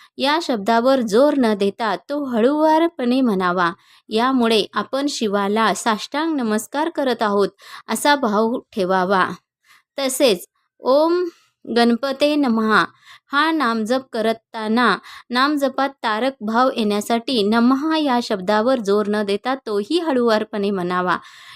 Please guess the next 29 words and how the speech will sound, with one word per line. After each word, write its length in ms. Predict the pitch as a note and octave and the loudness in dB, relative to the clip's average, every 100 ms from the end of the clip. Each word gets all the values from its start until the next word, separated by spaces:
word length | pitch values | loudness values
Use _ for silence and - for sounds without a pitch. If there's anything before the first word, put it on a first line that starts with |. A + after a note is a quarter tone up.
| - | -4
यामुळे 560 | A#3 C4 A#3 G#3+ A3 G3 G3+ | 0 2 2 2 2 0 -4
आपण 280 | F#3+ C4 | -2 -2
ग-, 220 | B3+ G#3 G3 | 0 0 0
श्री 220 | - C#4+ | -2 -2
गणेशाला 560 | B3 G3+ G3+ G#3+ A3+ C4+ | 0 0 -2 -2 0 0
साष्टांग 560 | A3+ F#3 - B3 D#4 | -2 -6 -4 -2 0
नमस्कार 460 | C#4 A3+ A3 A#3 G#3+ | 0 -2 -2 -4 -4
करत 280 | G#3+ G3 F#3+ | -2 -2 -2
आहोत 260 | G3 F#3+ F3+ | -2 -2 -2
असा 280 | G3+ F#3+ A#3+ | -6 -4 -4
भाव 260 | G3+ F#3 G3 | -2 -2 -2
ठेवावा. 580 | F#3 F3+ F3+ F3+ E3+ F#3 - - - - A3+ | -4 -4 -2 0 -2 -4 -12 -20 -20 -8 -2
दत्ताचा 600 | B3 - C#4+ C#4 D4+ D4+ | -2 -2 -6 -2 0 2
नामजप 460 | C4 G#3 G#3 B3 - | 2 0 0 -2 -2
करताना 640 | A3 F#3+ G#3 G#3+ A#3+ G3+ F3+ _ - - | -8 -6 -2 0 2 0 -2 _ -20 -2
ओम 300 | C4+ D#4 D#4 | 2 2 0
श्री 260 | D4+ C4+ | -2 -2
गुरुदेव 640 | C4+ A3 G#3 A#3+ C#4+ C#4+ C4 | -2 -2 0 2 2 2 0
दत्त 320 | A3 G#3+ - - _ | -2 -4 -6 -10 _
या 280 | A3 B3+ D4 | -2 0 2
नामजपातील 920 | C4+ A3 A3+ A3 A3 A3+ - C4+ G#3 G#3 | 2 2 2 0 -2 -4 -4 -2 -2 -2
गुरुदेव 400 | A3+ A#3+ C#4+ D4+ | -2 2 2 0
हा 240 | C#4 C#4 C#4+ | 0 0 0
शब्द 320 | A#3 F#3+ G#3 | -2 -2 -2
म्हणताना 880 | B3 A3 A3 A3 - A3 G#3+ B3 G3 | 0 0 0 -2 -4 -4 0 2 0
संपूर्ण 640 | - B3 A#3 D#4 D#4 D#4+ D#4+ | 0 -2 0 0 2 2 2
शरणागतीचा 840 | A#3 G#3+ A3+ A3+ A#3 B3 - C#4 | 0 0 0 -2 -4 -6 -4 -6
भाव 280 | A#3 A3+ C4+ | -4 -4 -4
ठेवावा 520 | C4+ G#3+ G#3 G3 | -4 -2 0 2